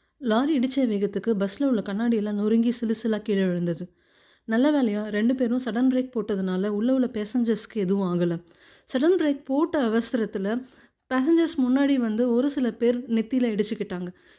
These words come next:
சின்ன சின்ன காயங்களை தவிர யாருக்கும் பலத்த காயம் ஏற்படல. ஆனா, சடன் பிரேக் போட்டதுனால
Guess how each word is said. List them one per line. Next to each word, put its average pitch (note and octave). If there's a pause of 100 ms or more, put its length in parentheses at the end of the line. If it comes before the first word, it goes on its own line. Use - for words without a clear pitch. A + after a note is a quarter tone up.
சின்ன D#4
சின்ன D#4
காயங்களை B3+
தவிர G#3+ (280)
யாருக்கும் A#3+
பலத்த A3
காயம் G#3+
ஏற்படல. F#3 (320)
ஆனா, G3+ (380)
சடன் D4+
பிரேக் D#4
போட்டதுனால G#3